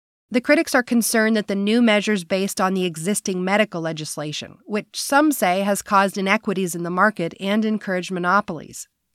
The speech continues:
Under the new measure, the current medical license holders will be the first in line for new adult use licenses. Christina Thompson, who's the co-founder of Show Me Canna Freedom,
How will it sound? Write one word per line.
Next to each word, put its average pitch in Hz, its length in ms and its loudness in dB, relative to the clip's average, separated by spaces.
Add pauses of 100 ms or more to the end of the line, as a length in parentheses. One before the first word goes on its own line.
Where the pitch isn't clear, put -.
(120)
Under 214 240 0
the 196 120 -2
new 214 200 2
measure, 185 540 0
the 185 140 -8
current 233 340 -2
medical 208 400 -2
license 180 440 -4
holders 220 460 -2
will 196 140 -8
be 202 140 -4
the 196 100 -4
first 208 420 -4
in 208 120 -2
line 185 320 -2
for 170 120 -8
new 196 360 -2
adult 165 400 -6
use 160 240 -10
licenses. - 720 -8 (640)
Christina 269 440 2
Thompson, 202 640 0
who's 190 180 -2
the 196 80 -4
co-founder 190 680 2
of 165 200 -6
Show 214 240 2
Me 226 120 4
Canna 208 320 0
Freedom, 190 640 -4